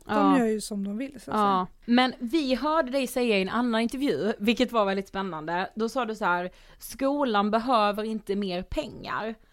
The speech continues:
Speaker 3: Eh, och om, om just det här då att man liksom många gånger säger att det saknas resurser, för det hör man ju liksom ständigt. Äh,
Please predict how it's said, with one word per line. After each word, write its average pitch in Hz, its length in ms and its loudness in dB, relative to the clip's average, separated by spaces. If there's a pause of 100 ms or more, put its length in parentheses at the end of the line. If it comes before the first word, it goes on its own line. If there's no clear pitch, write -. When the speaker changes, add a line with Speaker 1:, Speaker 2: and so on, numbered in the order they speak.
(400)
Speaker 3:
Eh, 208 340 0 (100)
och 247 560 -2
om, 254 140 -2
om 262 140 2
just 269 240 0
det 233 80 0
här 220 160 2
då 202 140 -2
att 185 140 -2
man 185 260 -2
liksom 185 360 -6
många 208 300 0
gånger 185 260 -2
säger 175 320 -2
att 170 120 -8
det 202 60 -6
saknas 180 520 -2
resurser, 190 760 -2
för 233 140 -2
det 254 300 4
hör 208 360 2
man 175 180 -6
ju 170 80 -6
liksom 165 280 -10
ständigt. 226 600 -4
Äh, 214 100 2